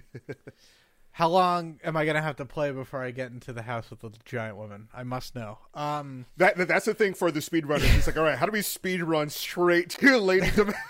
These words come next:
Speaker 1: <laughs>
Speaker 2: Lady Dimitrescu percent.
Speaker 1: How do we get there?"
Speaker 2: <laughs> Um, yeah,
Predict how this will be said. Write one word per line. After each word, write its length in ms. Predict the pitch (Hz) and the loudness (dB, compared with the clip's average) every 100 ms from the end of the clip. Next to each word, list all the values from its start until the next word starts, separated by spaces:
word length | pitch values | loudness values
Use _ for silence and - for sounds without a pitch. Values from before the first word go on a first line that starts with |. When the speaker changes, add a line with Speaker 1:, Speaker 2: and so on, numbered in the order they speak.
| - 349 | 4 4
Speaker 1:
<laughs> 280 | - 359 190 | 4 0 4
Speaker 2:
Lady 400 | 214 226 233 220 | 8 8 8 6
Dimitrescu 840 | 202 214 196 202 185 - 180 160 | 6 4 4 6 6 6 0 2
percent. 300 | 175 - 202 | 2 6 6
Speaker 1:
How 40 | |
do 60 | 147 | 6
we 60 | 147 | 4
get 240 | 190 160 | 0 0
there?" 240 | 170 302 - | 4 6 8
Speaker 2:
<laughs> 60 | 320 330 - 302 - - 285 - - - - - - - - - | 6 6 4 2 2 0 0 -2 -6 -18 -16 -14 -16 -16 -12 2
Um, 600 | 175 202 202 196 185 175 _ _ - _ | 4 6 4 0 -6 -14 _ _ -20 _
yeah, 320 | 247 339 214 | 8 8 8